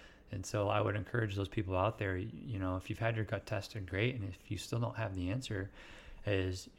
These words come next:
keep looking. There is an answer to almost every problem. We just, you just maybe have not done the right test or, or found the right solution yet.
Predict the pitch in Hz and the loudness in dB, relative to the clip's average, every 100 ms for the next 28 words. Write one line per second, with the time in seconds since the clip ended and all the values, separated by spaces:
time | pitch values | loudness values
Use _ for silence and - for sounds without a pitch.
0 | - - 143 - 107 117 - - - - | -10 0 0 2 0 0 -6 -12 -16 -20
1 | - - - - - - 92 113 123 - | -20 -20 -20 -20 -12 -6 4 6 6 4
2 | 117 127 113 - 113 - 107 110 - 95 | 6 6 6 0 -4 0 2 2 2 0
3 | 95 - - - - - - - - - | -2 -6 -18 -20 -20 -20 -20 -20 -20 -8
4 | - 120 147 131 113 - 110 107 98 - | -4 -2 0 0 0 -4 -2 0 -2 0
5 | 110 117 95 92 95 95 107 - 107 98 | 2 2 2 -2 -2 -2 -2 -4 -6 -4
6 | 98 101 95 107 101 98 90 95 101 - | -4 -2 0 0 0 -2 0 2 2 -2
7 | - - 101 101 92 98 120 - 117 104 | -10 -4 -2 0 0 -2 -4 2 2 2
8 | - 107 101 95 90 - - - - 107 | -4 -4 -2 -2 -4 -8 -20 -20 -8 -2
9 | 98 92 92 - 98 101 98 92 92 - | 0 0 -2 -4 0 0 0 2 2 0
10 | - - 92 85 110 - 104 87 87 | -4 -6 -2 4 2 2 -2 0 -2